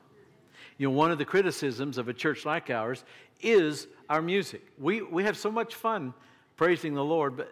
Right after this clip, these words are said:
that it's hard for us sometimes to really imagine that, that people criticize us, but they do. And one of their criticisms is, "Y'all sing that same song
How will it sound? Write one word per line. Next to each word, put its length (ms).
that 200
it's 220
hard 260
for 120
us 120
sometimes 460
to 160
really 240
imagine 420
that, 260
that 400
people 260
criticize 600
us, 100
but 220
they 120
do. 340
And 140
one 140
of 80
their 100
criticisms 840
is, 360
"Y'all 160
sing 300
that 180
same 300
song 560